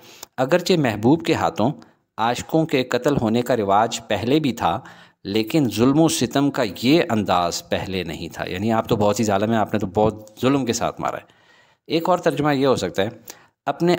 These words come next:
आशिक को कत्ल करना माशूक के लिए मुश्किल नहीं होता।"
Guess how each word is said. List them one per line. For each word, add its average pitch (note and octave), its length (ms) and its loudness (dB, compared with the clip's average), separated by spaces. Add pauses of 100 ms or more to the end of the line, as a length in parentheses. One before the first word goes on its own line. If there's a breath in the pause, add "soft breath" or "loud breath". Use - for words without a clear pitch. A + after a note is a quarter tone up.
आशिक C3 420 -2
को D#3 120 0
कत्ल D3+ 340 0
करना B2+ 360 0
माशूक C3 600 -2
के C#3 140 2
लिए C#3 260 4
मुश्किल B2+ 500 0
नहीं A2 440 2
होता।" - 520 -2